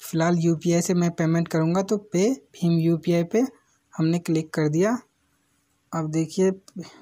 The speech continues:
पे यूपीआई पे हमने क्लिक कर दिया, थोड़ा सा हमें वेट कर लेना है। और यहाँ पर देखिए यहाँ पर चेक बॉक्स आ रहा है और यहाँ पर लिखा हुआ है ऊपर, देखिए यहाँ पर ऊपर लिखा हुआ है,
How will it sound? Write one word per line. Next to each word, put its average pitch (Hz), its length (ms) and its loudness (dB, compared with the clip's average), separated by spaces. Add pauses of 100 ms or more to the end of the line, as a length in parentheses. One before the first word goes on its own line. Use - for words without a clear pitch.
(300)
पे 180 100 0
यूपीआई 180 440 0
पे 175 120 -2
हमने 180 200 2
क्लिक 185 240 -2
कर 175 180 -2
दिया, 214 260 0 (420)
थोड़ा 180 240 2
सा 196 140 0
हमें 190 200 4
वेट 160 260 2
कर 170 140 -2
लेना 175 300 2
है। 208 220 2 (1500)
और 190 220 2
यहाँ 170 280 2
पर 202 180 0
देखिए 185 360 0
यहाँ 180 220 2
पर 190 200 0
चेक 170 360 -2
बॉक्स 170 420 -2 (100)
आ 160 120 0
रहा 160 200 0
है 214 140 0 (400)
और 180 120 0
यहाँ 170 260 2
पर 190 140 0
लिखा 175 260 0
हुआ 165 240 2
है 190 100 0
ऊपर, 190 420 -2
देखिए 160 340 -2
यहाँ 165 180 0
पर 165 160 -4
ऊपर 165 220 -2
लिखा 160 260 -2
हुआ 160 220 0
है, 208 200 0